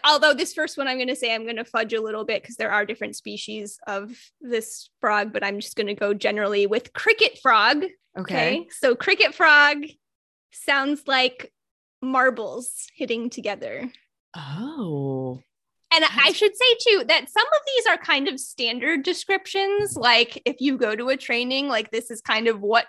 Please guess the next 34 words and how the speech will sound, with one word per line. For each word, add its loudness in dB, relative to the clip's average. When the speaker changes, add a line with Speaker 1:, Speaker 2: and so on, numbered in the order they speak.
Speaker 1:
people -12
say -2
they -2
sound -2
like. 2
Some 0
of 2
these 4
are 4
just -10
things -6
that 0
I 2
think -4
that -6
they 2
sound 2
like, -2
and -6
you'll -2
<laughs> -
probably -8
be -16
able -14
to -16
tell -10
which -10
ones -20
are -10
which. -8
Speaker 2:
I 0
mean, 8
marbles 4
clinking -4